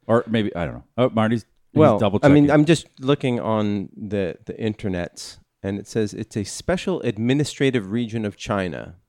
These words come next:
Speaker 1: Right.
Speaker 2: And, um, it was formerly a colony of the Portuguese Empire. Uh, but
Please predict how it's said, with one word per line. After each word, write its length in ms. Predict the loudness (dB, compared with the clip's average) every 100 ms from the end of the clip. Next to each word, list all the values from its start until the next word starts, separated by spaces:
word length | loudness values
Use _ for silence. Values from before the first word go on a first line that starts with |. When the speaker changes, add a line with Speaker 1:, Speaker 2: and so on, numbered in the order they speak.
| _ -10
Speaker 1:
Right. 340 | -8 -6 -8 _ _ _ _ _ _ _
Speaker 2:
And, 640 | -8 -6 -6 -8 -10 -14 _
um, 400 | -10 -8 -8 -10 _ _
it 80 | -6
was 160 | -6 -6
formerly 420 | -8 -6 -4 -4
a 40 |
colony 480 | -4 -2 0 0 -2
of 140 | -4
the 100 | -6
Portuguese 580 | -12 -10 -10 -8 -10 -6
Empire. 540 | -8 -8 -10 -10 -12 -20 _ _ _ _ _ _ _ _ _ _
Uh, 300 | -12 -10 -12 -16 _ -20 -8
but 260 | -8 -8